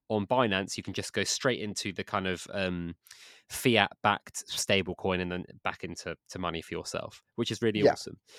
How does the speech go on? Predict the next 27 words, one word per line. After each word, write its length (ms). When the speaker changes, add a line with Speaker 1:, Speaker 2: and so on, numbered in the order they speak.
Speaker 1:
And 180
so 380
this 160
took 160
off 140
massively 500
in 40
the 60
Philippines. 380
People 180
started 200
quitting 240
their 100
jobs, 320
making 280
three, 260
four 220
times 300
more 160
than 140
they 60
were 100
making 280
at 120
factories 480
or 160
at, 80